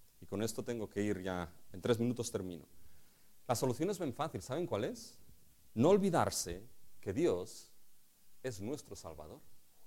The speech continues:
Fíjense, mis hermanos, ¿cómo interpretamos esta sección de la locura de David? David escribió dos salmos, el Salmo cincuenta y seis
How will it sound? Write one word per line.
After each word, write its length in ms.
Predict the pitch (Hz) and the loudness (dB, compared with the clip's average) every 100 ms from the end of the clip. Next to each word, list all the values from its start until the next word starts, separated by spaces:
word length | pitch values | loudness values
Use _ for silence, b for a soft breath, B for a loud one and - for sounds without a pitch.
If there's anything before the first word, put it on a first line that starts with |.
| - - - B B B B B - | -16 -14 -14 B B B B B 0
Fíjense, 320 | 165 202 - | 6 8 6
mis 180 | 165 131 | 4 2
hermanos, 480 | 110 104 90 82 - | 2 2 0 -2 -4
¿cómo 220 | - 202 247 | 2 4 4
interpretamos 800 | - 175 139 127 151 170 160 160 | 2 0 4 4 4 2 0 -2
esta 240 | 151 147 | -2 -2
sección 500 | - 117 - 151 147 | -4 -4 0 2 4
de 100 | 120 | 4
la 120 | 110 | 4
locura 480 | 101 98 - 156 139 | 2 -2 0 2 4
de 100 | 107 | 2
David? 300 | 95 85 69 - - - - - - - - - | 0 -6 -12 -14 -14 -14 -16 -20 -20 -18 -16 -12
David 380 | 120 120 208 247 | 4 6 6 2
escribió 440 | - - 156 156 | 2 0 2 4
dos 160 | 131 - | 4 0
salmos, 640 | - 131 92 69 - - - - - | -2 -2 -4 -10 -14 -14 -16 -16 -8
el 140 | 101 | -4
Salmo 340 | - 180 220 214 | -2 -2 -2 -4
cincuenta 500 | - 139 120 104 95 | -4 -2 -2 -2 -2
y 60 | |
seis 680 | 90 - 170 80 95 - - | -2 -2 -2 -4 -8 -12 -12